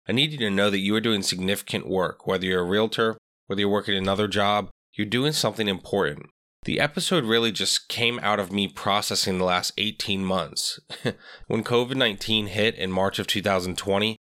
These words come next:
it rocked our world here in Pennsylvania. I was not able to sell or help people buy real estate.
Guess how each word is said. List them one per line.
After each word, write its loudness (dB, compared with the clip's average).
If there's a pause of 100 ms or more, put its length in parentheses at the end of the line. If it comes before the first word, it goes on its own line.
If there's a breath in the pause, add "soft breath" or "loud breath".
(160)
it -2
rocked 2
our 2
world 2
here 2
in -2
Pennsylvania. -2 (360)
I 2
was -2
not 4
able 0
to -2
sell 2
or 2
help 0
people 0
buy 2
real 2
estate. -2